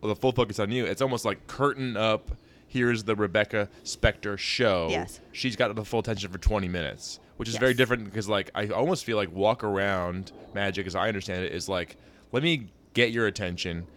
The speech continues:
Speaker 1: and, like, maintain it and prove I can do this. And it's almost like people, like, you're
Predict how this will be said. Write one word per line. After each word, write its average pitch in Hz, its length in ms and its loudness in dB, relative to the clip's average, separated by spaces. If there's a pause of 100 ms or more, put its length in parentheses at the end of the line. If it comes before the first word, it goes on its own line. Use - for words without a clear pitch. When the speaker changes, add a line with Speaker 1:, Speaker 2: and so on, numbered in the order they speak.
(220)
Speaker 1:
and, 120 300 2
like, 107 240 2
maintain 104 600 0
it 90 160 -4
and 110 240 -4
prove 143 360 10
I 123 80 10
can 113 220 0
do 113 180 2
this. 131 260 2
And 110 180 0
it's 107 100 0
almost 113 220 0
like 98 180 0
people, 131 300 -4
like, 113 240 0
you're 113 300 -2